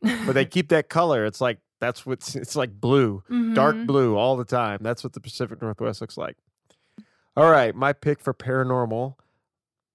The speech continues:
Speaker 2: Again, I'm being a little boring, but I, I just, I just am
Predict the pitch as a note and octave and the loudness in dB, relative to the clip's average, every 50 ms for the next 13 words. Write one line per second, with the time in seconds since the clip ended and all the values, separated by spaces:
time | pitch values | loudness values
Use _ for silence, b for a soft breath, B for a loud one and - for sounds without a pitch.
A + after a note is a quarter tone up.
0 | _ _ - - - - - B2 A#2+ A2+ A2 A2+ A2 B2+ C3 B2+ B2+ B2+ C3 B2+ | _ _ -18 -18 -12 -4 -2 0 0 0 0 0 0 0 0 2 2 2 2 0
1 | A#2 A#2 C3 C3 B2+ A#2+ G#2+ G2 G2 F#2+ G2+ - _ - G#2+ A2+ A2 G#2+ G#2+ A2+ | 2 2 2 2 2 2 0 -2 -6 -10 -14 -18 _ -6 -2 -2 0 0 0 0
2 | A2 - - - G#2+ G#2+ A2 A#2 A2 - - - _ _ - D#2+ G#2+ G#2+ _ _ | -2 -4 -4 -6 -8 -8 -8 -8 -10 -10 -12 -16 _ _ -14 -12 -12 -14 _ _
3 | _ - - _ _ _ _ - A2+ F#2+ E2+ A#2+ A#2 C3+ B2 A2+ A2 | _ -20 -20 _ _ _ _ -20 -20 _ _ -12 -10 -8 -8 -8 -10